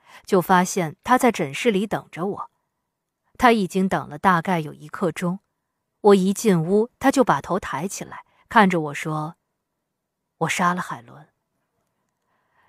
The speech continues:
那一瞬间，我脑海里一片空白。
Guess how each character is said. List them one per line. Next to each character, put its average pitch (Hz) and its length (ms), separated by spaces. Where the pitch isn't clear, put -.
那 311 180
一 262 80
瞬 226 280
间， 214 200
我 208 140
脑 165 240
海 185 180
里 175 160
一 151 140
片 190 240
空 156 320
白。 - 320